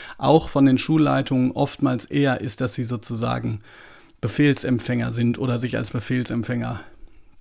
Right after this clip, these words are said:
fühlen. Ja, und das alles zusammen ist jetzt wahrscheinlich,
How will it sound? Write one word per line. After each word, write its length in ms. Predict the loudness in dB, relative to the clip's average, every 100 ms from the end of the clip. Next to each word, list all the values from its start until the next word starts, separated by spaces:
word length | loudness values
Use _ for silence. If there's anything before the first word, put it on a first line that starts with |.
| -20 -20 -20 -14 -6
fühlen. 380 | 0 0 -2 -10 -20 -20 -20 -20 -20 -20 -20 -20 -20 -20 -20 -20 -2
Ja, 120 | 2
und 260 | 4 4 4
das 220 | 2 0
alles 420 | 0 0 0 -2
zusammen 480 | -2 0 2 4 2
ist 200 | 0 0
jetzt 340 | 0 -2 -4 -10 -14 -20 -20 _ _
wahrscheinlich, 1000 | -6 -2 -2 -2 2 4 2 0 -8 -16